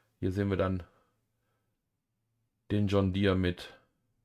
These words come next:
in passender Farbe einem Great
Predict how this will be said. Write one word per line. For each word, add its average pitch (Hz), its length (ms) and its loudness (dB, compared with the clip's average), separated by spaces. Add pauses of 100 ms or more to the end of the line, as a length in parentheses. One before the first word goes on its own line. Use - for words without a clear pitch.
(460)
in 87 120 -4
passender 87 420 -4
Farbe 80 640 -8 (1800)
einem 87 460 -6 (340)
Great 90 380 -6